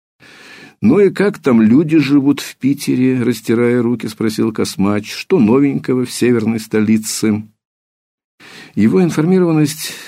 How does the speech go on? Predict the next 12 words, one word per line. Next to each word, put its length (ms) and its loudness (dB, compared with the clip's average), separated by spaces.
предводителю 800 2
не 240 2
понравилась. 800 -6
«Не 160 2
знаю, 400 0
не 120 0
знаю», — 600 -2
без 200 -8
былого 260 -2
задора 420 -6
обронил 460 -6
он. 320 -6